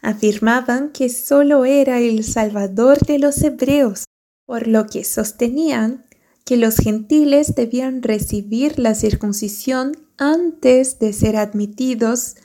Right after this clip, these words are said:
a los privilegios de la Iglesia de Cristo. Después de la decisión del Concilio de Jerusalén sobre esta cuestión, muchos seguían siendo de esta opinión, pero entonces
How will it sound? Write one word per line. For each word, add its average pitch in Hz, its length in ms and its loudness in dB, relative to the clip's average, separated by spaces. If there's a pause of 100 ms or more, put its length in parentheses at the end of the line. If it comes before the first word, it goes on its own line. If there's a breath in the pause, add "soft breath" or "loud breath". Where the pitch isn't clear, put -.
(180 soft breath)
a 269 80 -2
los 247 220 2
privilegios 208 800 0
de 220 100 2
la 202 100 0
Iglesia 190 520 -2
de 202 200 0
Cristo. 294 640 -2 (1400)
Después 269 500 2
de 339 100 4
la 277 160 4
decisión 214 720 -2
del 233 160 2
Concilio 247 640 2
de 226 160 2
Jerusalén 196 800 -2
sobre 180 480 -2
esta 254 260 -2
cuestión, 247 760 -2 (520 loud breath)
muchos 285 500 4
seguían 226 520 0
siendo 220 640 0
de 185 220 2
esta 269 260 2
opinión, 269 580 0 (840 soft breath)
pero 277 320 8
entonces 262 960 0